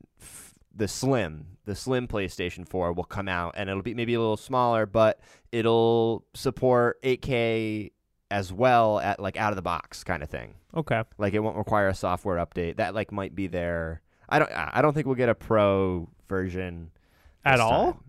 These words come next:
Speaker 1: I don't think so.
Speaker 2: Interesting. So this is a bigger discussion that I've heard a lot of people have, and we haven't really brought up here. And I don't think it's necessarily now the time for us to have this conversation, but a lot of people are talking about how Xbox is now moving towards the Apple model of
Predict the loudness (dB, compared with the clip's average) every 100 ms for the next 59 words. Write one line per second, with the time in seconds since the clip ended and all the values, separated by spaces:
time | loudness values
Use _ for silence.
0 | -8 0 2 2 -4 -6 -8 -10 -6 -4
1 | -4 -6 -2 0 0 -6 -8 -6 -6 -8
2 | -14 -8 4 8 8 6 4 6 6 6
3 | 8 8 6 6 4 4 2 2 4 4
4 | 4 2 0 -2 2 2 2 0 2 0
5 | 0 -4 0 -2 -2 -6 -6 -4 -4 _
6 | _ -6 -2 2 2 0 -4 -2 -4 -2
7 | -2 0 -2 -4 -8 -8 -6 -6 -6 -6
8 | 0 2 2 0 -4 -6 -4 -4 -6 -4
9 | 0 6 6 6 0 0 0 -2 -4 -6
10 | 0 0 0 -14 -20 -10 6 8 8 6
11 | 2 -2 6 6 6 2 2 2 4 2
12 | 0 2 0 0 -2 0 2 2 4 4
13 | 4 2 2 2 0